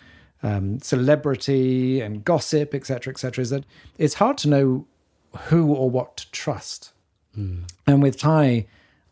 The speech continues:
Speaker 1: I've always known that what he says is who he is, and who he is is what he says.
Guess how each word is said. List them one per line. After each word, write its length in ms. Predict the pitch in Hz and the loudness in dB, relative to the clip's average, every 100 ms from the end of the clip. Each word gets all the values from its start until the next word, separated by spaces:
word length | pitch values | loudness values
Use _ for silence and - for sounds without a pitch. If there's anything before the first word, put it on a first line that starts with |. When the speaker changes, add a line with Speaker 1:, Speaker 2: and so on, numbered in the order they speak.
| - | 0
Speaker 1:
I've 220 | 127 123 | 0 2
always 440 | 131 151 135 110 | 2 4 4 4
known 580 | 117 127 131 107 98 98 | 2 4 2 2 0 -4
that 440 | - 104 107 _ - _ _ _ | -4 -6 -6 _ -20 _ _ _
what 240 | 127 123 - | -2 -2 0
he 120 | 113 | -2
says 640 | - 135 135 110 101 - - | 0 2 2 0 -4 -8 -6
is 240 | 113 104 95 | -4 -2 0
who 200 | 110 110 | 2 4
he 160 | 120 | 4
is, 160 | 120 101 | 2 0
and 180 | 110 104 | 0 2
who 140 | 117 | 2
he 260 | 113 113 143 | 2 2 2
is 180 | 123 107 | 2 0
is 180 | 104 110 | -6 -4
what 220 | 113 - | -4 -4
he 120 | 110 | -8
says. 500 | 98 - 135 101 95 | -4 0 0 0 -6